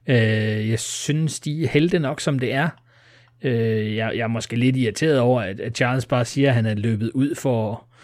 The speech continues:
lede efter Blair og, og forsvandt. Det er måske lige lovligt convenient. Øh, så, så skulle jeg et eller andet, så skulle jeg måske have haft en, en større, øh, sløjfe på den, øh, på den ende, men altså, i,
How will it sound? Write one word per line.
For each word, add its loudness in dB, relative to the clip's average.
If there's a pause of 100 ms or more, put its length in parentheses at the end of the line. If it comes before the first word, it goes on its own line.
(260)
lede 6
efter 0
Blair 4 (160)
og, -2
og -8
forsvandt. -2
Det 0
er 0
måske -6
lige -6
lovligt 0
convenient. 0 (600)
Øh, -2
så, -2
så -6 (120)
skulle 0
jeg 2
et 2
eller 0
andet, 0
så -4
skulle -2
jeg 2
måske -2
have -2
haft -4
en, -4
en -4
større, 0
øh, -8 (500)
sløjfe 2
på -2
den, -2 (140)
øh, -4 (1160)
på 4
den 4
ende, 2
men 0
altså, -4
i, -6